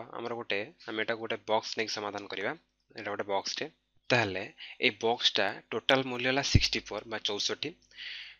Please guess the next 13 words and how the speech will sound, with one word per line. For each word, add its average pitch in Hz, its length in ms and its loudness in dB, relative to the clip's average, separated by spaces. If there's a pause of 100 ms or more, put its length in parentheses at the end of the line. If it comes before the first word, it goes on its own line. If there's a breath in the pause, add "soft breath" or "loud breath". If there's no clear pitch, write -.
(100)
ଚଉଷଠିରୁ 113 600 2 (360)
ଏତିକି - 420 -4
ପାର୍ଟ - 380 -2 (560)
କୋଉଠୁ 120 180 -4
କୋଉ 131 140 -2
ଯାଏଁ? 143 200 -2 (540 loud breath)
ନା, 98 120 -2 (440 loud breath)
ଏଇଠୁ 131 300 6
ଏପର୍ଯ୍ୟନ୍ତ 110 540 0
ହେଲା 95 120 2
କେତେ? 101 240 0 (880)
ହଉଛି 110 240 -4
କେତେ? 117 260 2